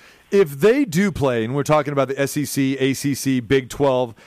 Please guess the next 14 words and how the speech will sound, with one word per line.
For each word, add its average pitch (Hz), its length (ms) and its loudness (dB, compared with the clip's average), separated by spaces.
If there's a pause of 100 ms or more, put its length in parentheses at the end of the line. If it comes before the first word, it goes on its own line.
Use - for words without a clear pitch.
(120)
and 127 100 0
a 131 40 -2
couple 135 240 -2
of 131 60 2
the 127 40 0
other 123 100 -2
smaller 139 380 -2
conferences, 120 640 -6 (320)
if 127 180 0
they 160 160 2
play 196 320 0
in 147 240 -6
the 127 100 -4
fall, 107 600 0